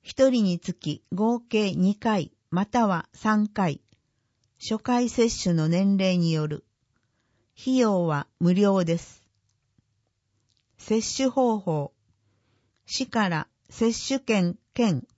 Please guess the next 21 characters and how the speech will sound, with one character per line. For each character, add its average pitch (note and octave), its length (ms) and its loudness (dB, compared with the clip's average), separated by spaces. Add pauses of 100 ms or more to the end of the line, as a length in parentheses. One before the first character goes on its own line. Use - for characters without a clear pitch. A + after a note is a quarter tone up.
(300)
予 G3 140 -4
診 B3+ 360 0
票 G#3+ 520 0
を G3 120 -6 (100)
送 A3+ 320 -2
付 A3 200 -4
し - 160 -6
て F#3 100 -2
い F3 160 4
ま E3+ 160 0
す。 - 240 -20 (680)
接 A3+ 240 0
種 C4 380 -4
医 A#3 160 -2
療 A#3+ 280 2
機 - 160 -20
関 G3+ 340 2
へ E3 140 0
予 D#3+ 140 2
約 G#3 340 -2
し、 - 320 -4